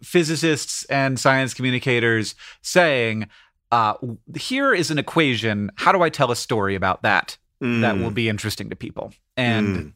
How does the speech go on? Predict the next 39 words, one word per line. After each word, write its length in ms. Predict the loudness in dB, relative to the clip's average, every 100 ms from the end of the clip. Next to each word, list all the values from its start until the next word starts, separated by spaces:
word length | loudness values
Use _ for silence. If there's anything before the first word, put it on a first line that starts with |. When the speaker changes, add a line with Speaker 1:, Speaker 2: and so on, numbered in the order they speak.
| _
Speaker 1:
uh, 200 | 0 0
and 80 | -4
so 80 | 0
that's, 240 | 0 0
that's 200 | -2 -4
basically 440 | -2 -2 -2 -6 -6
what's 160 | -4
happening, 400 | -4 -6 -4 -6
and 200 | -6 -8 -10
I 60 | -12
think 140 | -8
that 120 | -8 -2
that 140 | -2
is, 300 | -2 -6 -12 _ _ _ _ _ _ _ _
uh, 500 | -2 0 -2 -4 -6 -8
of 260 | -2 -2 -4
worthwhile 500 | -14 -6 -6 0 -2
pursuit, 400 | 0 -6 -6 -10 -10 _
for 140 | -14
sure. 240 | -6 -6 -8 _ _ _ _ _
Speaker 2:
Great. 380 | 0 2 2 -2 _ _
Speaker 1:
There's 220 | 0 0
really 200 | 2 0
only 180 | 2 0
two 180 | 2 0
things, 300 | 0 -2 -2
John. 400 | 0 0 0 -4 _ _ _ _
Speaker 2:
Yeah. 240 | 2 2 -4 _ _ _ -4
Speaker 1:
There's 260 | -2 0
math, 540 | 0 2 2 -2 -16 _ _ _ _ _ _
and 160 | 0 2
there's 220 | 0 -2
stories. 680 | -8 -4 -4 -4 -8 -10 -12 _ _
That's 240 | 2 2
it. 240 | 0 0 _ _
<laughs> 100 | -4
That's, 200 | -4 -2 -4
that's 260 | 2 2 4
everything. 460 | -2 -4 -4 -2